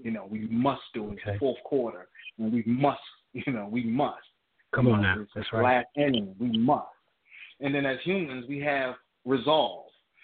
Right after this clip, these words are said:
Speaker 1: Once you identify the must and you just put that resolve on it, like, uh, come heck or high waters, I ain't or
Speaker 2: Mm-hmm.
Speaker 1: I am, either way, when we have that
Speaker 2: Mm-hmm.
Speaker 1: resolve.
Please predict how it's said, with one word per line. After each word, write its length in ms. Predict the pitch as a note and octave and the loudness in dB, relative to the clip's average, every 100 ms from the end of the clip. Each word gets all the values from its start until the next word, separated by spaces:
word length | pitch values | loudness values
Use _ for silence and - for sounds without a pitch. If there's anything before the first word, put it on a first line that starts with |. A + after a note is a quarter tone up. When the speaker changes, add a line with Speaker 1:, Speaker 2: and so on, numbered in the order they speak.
| _ _ | _ _
Speaker 1:
Once 180 | B2 C#3+ D3+ | -2 2 2
you 200 | C#3 B2 - _ _ _ _ A#2+ | 0 -4 -10 _ _ _ _ -4
identify 560 | A2+ D3 - D3+ C3 | 0 0 0 2 2
the 80 | A#2 | 0
must 320 | A#2+ D3+ C3+ | 2 0 0
and 160 | B2+ B2+ | -4 -4
you 80 | C#3 | -4
just 160 | C#3 - | -4 -4
put 120 | - - | -6 -4
that 160 | A#2+ | -4
resolve 480 | A#2+ A2 C3 C#3+ C#3 | -4 0 4 4 4
on 160 | C#3 C#3+ | 0 -4
it, 40 | |
like, 260 | C3 A#2 A2+ - | -4 -6 -8 -12
uh, 80 | A2 - | -12 -10
come 320 | B2+ B2 A#2 - _ - _ | -8 -6 -6 -8 _ -20 _
heck 200 | D3+ G3 | -2 -2
or 60 | |
high 260 | F3 C#3 C3+ | -2 0 0
waters, 520 | C3+ D3 D3 E3 F3+ - _ - - - | 0 2 2 0 -6 -14 _ -20 -14 -4
I 160 | G#2+ - | -4 0
ain't 320 | C3 C#3+ D#3 - | 0 0 -4 2
or 140 | B2+ | 6
Speaker 2:
Mm-hmm. 220 | G#2 A#2+ | 6 4
Speaker 1:
I 40 | A2+ | 2
am, 240 | D3+ G#2+ - _ | -2 -8 -16 _
either 260 | C#3+ C#3 C#3 | -6 -4 -2
way, 240 | D#3+ G#2+ - _ _ _ _ | 0 -2 -4 _ _ _ _
when 160 | C#3 C3 | -4 -4
we 140 | B2+ | -2
have 240 | C#3+ C3+ B2 | -2 -2 -2
that 160 | C3 | -4
Speaker 2:
Mm-hmm. 80 | - | -4
Speaker 1:
resolve. 520 | A#2 G#2 D#3+ D3 G2+ | -6 -2 2 2 0